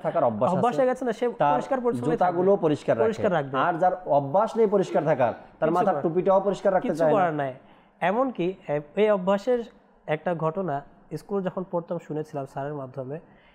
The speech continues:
Speaker 2: এক ব্যক্তি চামড়া কারখানায় কাজ করত, আর চামড়া কারখানায় কেমন দুর্গন্ধ হয়
Speaker 1: হুম।
Speaker 2: আমরা সবাই জানি। তো একদিন সে ব্যক্তি দুর-, দুর্গন্ধের কারণে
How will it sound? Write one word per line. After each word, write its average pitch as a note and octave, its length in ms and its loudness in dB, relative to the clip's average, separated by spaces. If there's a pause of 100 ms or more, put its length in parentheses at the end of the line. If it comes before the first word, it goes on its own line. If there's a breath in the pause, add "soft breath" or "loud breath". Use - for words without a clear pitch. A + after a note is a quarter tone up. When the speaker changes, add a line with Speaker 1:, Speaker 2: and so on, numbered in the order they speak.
(120 soft breath)
Speaker 2:
এক D3 220 -4
ব্যক্তি E3 400 -6 (200)
চামড়া G3 320 -2
কারখানায় D3+ 420 -6
কাজ C#3+ 220 -8
করত, D3+ 440 -8
আর D3+ 200 -4
চামড়া F#3+ 300 -6
কারখানায় G3 420 -8
কেমন G3 280 -4
দুর্গন্ধ F3+ 360 -4
হয় D#3+ 300 -2 (180)
Speaker 1:
হুম। C#3 260 0
Speaker 2:
আমরা D#3+ 120 -2
সবাই E3 280 -2
জানি। B2 240 -8 (600 soft breath)
তো D#3+ 80 0
একদিন F3 360 -2
সে A3 180 -6
ব্যক্তি G#3 340 -4
দুর-, F3 380 -2
দুর্গন্ধের F#3+ 340 -2
কারণে F#3 400 -2